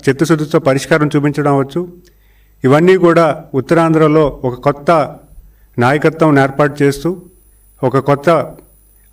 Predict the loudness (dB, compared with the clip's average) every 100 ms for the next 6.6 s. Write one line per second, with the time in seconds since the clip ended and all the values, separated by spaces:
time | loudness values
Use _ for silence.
0 | -2 0 0 2 4 4 2 2 0 -2
1 | -4 0 0 0 0 -2 0 2 2 0
2 | 0 -2 0 0 2 2 2 2 -2 -2
3 | 0 2 2 0 0 -2 -4 -20 _ _
4 | _ _ _ -2 -2 -2 -2 0 2 2
5 | 0 0 0 2 2 0 0 0 2 2
6 | 2 0 0 0 -2